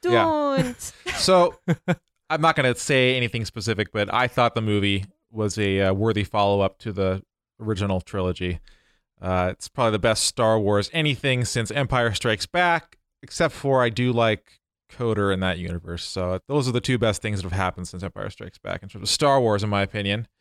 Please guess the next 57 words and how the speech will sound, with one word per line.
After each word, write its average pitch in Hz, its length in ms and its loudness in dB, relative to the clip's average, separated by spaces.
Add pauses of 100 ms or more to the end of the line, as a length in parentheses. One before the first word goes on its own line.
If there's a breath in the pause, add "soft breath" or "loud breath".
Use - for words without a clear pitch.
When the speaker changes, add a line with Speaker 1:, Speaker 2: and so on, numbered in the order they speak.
(420)
Speaker 2:
What 226 140 -4
do 220 40 0
you 220 80 0
think, 202 180 -2
Jared? 196 360 0 (680)
Speaker 3:
Uh, 131 600 4 (380)
I 165 60 -2
don't 190 200 4
know. 107 260 2 (680)
I, 117 160 -4
I'm 123 160 -2
still 151 260 2
trying 139 200 2
to 120 60 4
decide. 110 380 2
Speaker 1:
He's 98 80 -8
trying 107 180 -10
to - 60 -6
stew. 98 320 -2
He's 107 120 -8
stewing 117 240 0
over 92 220 2
it. - 120 -4
Speaker 3:
I'm 123 100 -2
stewing 147 320 2
over 110 180 4
it. 110 160 2
I, 131 120 2
it, 139 80 2
w-, 147 200 4 (160)
it 143 60 4
didn't 175 320 2
really 151 240 4
feel 160 140 4
like 139 120 6
a 120 60 4
Star 135 240 4
Wars 127 220 4
movie 107 200 2
in 101 120 2
some 101 180 0
respects, 98 520 -4
so. 95 280 -6 (840)
Speaker 1:
Y-, - 180 -16
well, 180 160 4
what 156 80 4
Speaker 2:
Hmm. 180 60 4
Speaker 1:
does 185 100 2
a 156 40 2
Star 170 200 4
Wars 170 180 2
movie 160 120 2
even 113 120 -2
feel 147 220 0
like 127 180 2
anymore, 90 400 -2
really? 95 340 0